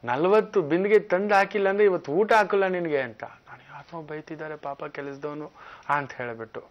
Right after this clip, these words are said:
ಸರಿ, ನನ್ನ ಸ್ನೇಹಿತ ಹೊರಗಡೆ ಬಂದ. "ಅಪ್ಪ, ಖರ್ಚಿಗೆ ಹತ್ತು ರೂಪಾಯಿ ಕೊಡು ನನಗೆ" ಅಂತ ಅದೇ ಮನುಷ್ಯನ ಹತ್ರ ಕೇಳ್ತಿದ್ದಾನೆ. ನಾನು ದಂಗಾಗಿ ನೋಡ್ದೆ. "ಏ, ಏನೋ ಗೋಪಿ ಹಿಂಗ್ ಕೇಳ್ತಿದ್ಯಾ?" ಅಂದೆ. "ನಮ್ಮಪ್ಪ ಇವ್ರು" ಅಂದ. ಎದೆ ಜಲ್ ಅಂತಕ್ಕಂಥ ಮಾತು.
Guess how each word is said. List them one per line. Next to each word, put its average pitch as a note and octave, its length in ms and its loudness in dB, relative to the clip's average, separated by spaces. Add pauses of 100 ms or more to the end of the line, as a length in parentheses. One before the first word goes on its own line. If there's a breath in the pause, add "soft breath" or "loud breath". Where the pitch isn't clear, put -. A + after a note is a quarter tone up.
(300 loud breath)
ಸರಿ, F3+ 240 0
ನನ್ನ D#3 200 -6
ಸ್ನೇಹಿತ D#3 400 -10
ಹೊರಗಡೆ C3 380 -6
ಬಂದ. B2+ 200 -8 (420 loud breath)
"ಅಪ್ಪ, E3 160 -6 (540 loud breath)
ಖರ್ಚಿಗೆ F3+ 340 -2
ಹತ್ತು D#3+ 180 -2
ರೂಪಾಯಿ E3+ 200 -2
ಕೊಡು D3 200 -4
ನನಗೆ" A#2 320 -10
ಅಂತ A2+ 240 -12
ಅದೇ E3 300 0
ಮನುಷ್ಯನ F3 360 -6
ಹತ್ರ - 160 -10
ಕೇಳ್ತಿದ್ದಾನೆ. A2 600 -18 (500 loud breath)
ನಾನು A#3+ 280 -6
ದಂಗಾಗಿ G3+ 480 -4
ನೋಡ್ದೆ. D3+ 460 -8 (520 soft breath)
"ಏ, F#3 100 -4
ಏನೋ F#3 440 -4
ಗೋಪಿ D#3 480 0
ಹಿಂಗ್ F#3 200 -4
ಕೇಳ್ತಿದ್ಯಾ?" D#3 500 -4
ಅಂದೆ. D#3+ 540 -6 (260 loud breath)
"ನಮ್ಮಪ್ಪ A#3 320 0 (100)
ಇವ್ರು" C#3 280 0
ಅಂದ. G2+ 220 -14 (680 loud breath)
ಎದೆ F3+ 200 4
ಜಲ್ E3+ 460 2
ಅಂತಕ್ಕಂಥ D#3+ 540 -6
ಮಾತು. B2 460 -10